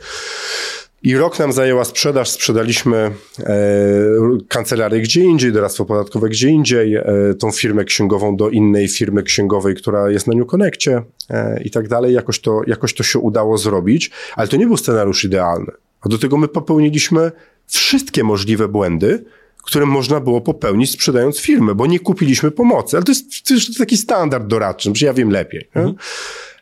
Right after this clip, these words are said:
Speaker 1: E, bo
Speaker 2: No
Speaker 1: chcieliśmy
Speaker 2: to jest w ogóle
Speaker 1: oszczędzić.
Speaker 2: problem z konsultingiem w Polsce, tak? Czyli każdy uważa, że musi sobie poradzić sam i sięgnięcie po pomoc z zewnątrz jest porażką.
Speaker 1: No, no właśnie, ale to trzeba, to trzeba dorosnąć do tego.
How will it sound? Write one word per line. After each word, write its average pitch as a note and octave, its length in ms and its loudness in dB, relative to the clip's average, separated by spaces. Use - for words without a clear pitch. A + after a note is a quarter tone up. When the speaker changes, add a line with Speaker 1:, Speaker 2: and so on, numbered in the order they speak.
Speaker 1:
E, A#2 80 0
bo A2+ 60 0
Speaker 2:
No A#2 60 0
Speaker 1:
chcieliśmy B2+ 180 0
Speaker 2:
to C#3+ 80 -2
jest C3 120 -2
w E3 40 -2
ogóle F3+ 180 2
Speaker 1:
oszczędzić. G#2 120 -4
Speaker 2:
problem G#2 260 0
z - 80 -4
konsultingiem A2+ 540 -2
w - 40 -8
Polsce, - 420 -4
tak? A2 160 -6
Czyli G2+ 240 -4
każdy G2 300 -2
uważa, F#2+ 320 -2
że F#2+ 160 -2
musi G2 220 -2
sobie G2 180 -4
poradzić F2+ 440 -6
sam A2 360 -4
i G#2 100 0
sięgnięcie A2+ 480 -2
po G#2+ 120 -6
pomoc G2 340 -2
z F#2+ 120 -6
zewnątrz F2+ 480 -2
jest F#2+ 240 -4
porażką. - 460 -6
Speaker 1:
No, A2+ 220 2
no A#2+ 80 2
właśnie, A2 580 0
ale A2 220 0
to - 120 -4
trzeba, C#3 220 -2
to C3+ 100 -2
trzeba C3+ 200 -2
dorosnąć D#3+ 400 -2
do E2+ 100 0
tego. F2 360 -6